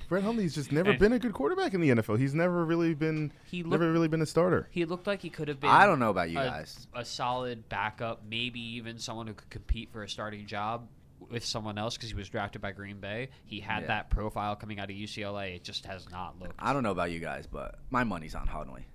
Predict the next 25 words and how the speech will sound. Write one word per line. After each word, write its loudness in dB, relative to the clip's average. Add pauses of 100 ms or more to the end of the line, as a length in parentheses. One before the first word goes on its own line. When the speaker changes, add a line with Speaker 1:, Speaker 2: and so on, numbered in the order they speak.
(180)
Speaker 3:
He, -8
he's -6
starting. -12
I -2
bet -10
you -14
he's -14
starting -12 (280)
sixteen -10
games -14
this -18
year. -18 (180)
Speaker 2:
Probably, -8
yeah. -6 (160)
I 2
mean, 0 (300)
<laughs> -16
Kyler 0
who? -2
Speaker 3:
Kyler 4
who? 0
Speaker 2:
Are 6
we 4
Speaker 3:
Yeah, 2
Speaker 2:
even -4